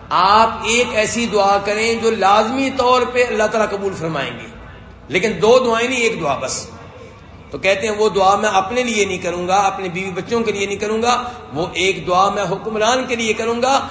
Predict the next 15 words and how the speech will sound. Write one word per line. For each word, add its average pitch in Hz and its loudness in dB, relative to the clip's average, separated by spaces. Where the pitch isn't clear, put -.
کیونکہ 220 2
وہ 233 4
ٹھیک 226 -2
ہو 233 2
گیا، 247 2
سارا 208 0
ملک 208 0
ٹھیک 143 -10
ہو 127 -10
جائے 104 -16
گا۔" - -18
ہم 202 4
ان 196 0
کے 202 2
پاس 180 4